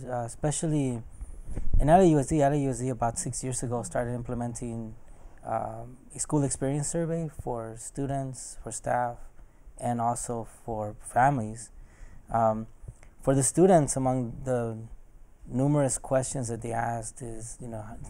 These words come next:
"Do you feel safe at school? Um, how often do you see bullying going on?" Now, this data is really good because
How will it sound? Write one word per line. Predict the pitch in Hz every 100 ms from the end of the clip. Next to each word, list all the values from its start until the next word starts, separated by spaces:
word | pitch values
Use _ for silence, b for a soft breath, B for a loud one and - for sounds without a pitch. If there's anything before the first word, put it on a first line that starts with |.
| -
"Do | 120
you | 120
feel | - 127 113
safe | - 117 117 113
at | 120
school? | 113 - 123 117 117 113 b b b b -
Um, | 110 107 107 113 - - - -
how | -
often | 117 113 113 - 113 110 110 - - - -
do | 113
you |
see | 117 131
bullying | 113 120 120 117 113 113 113 - - -
going | 120 120 117
on?" | 127 123 117 - b b b b b b - - - 131
Now, | 123 123
this | 120 147 156 139
data | 160 147
is | 127
really | 143 135
good | 117 160 170
because | 131 - 131 117 113 110 -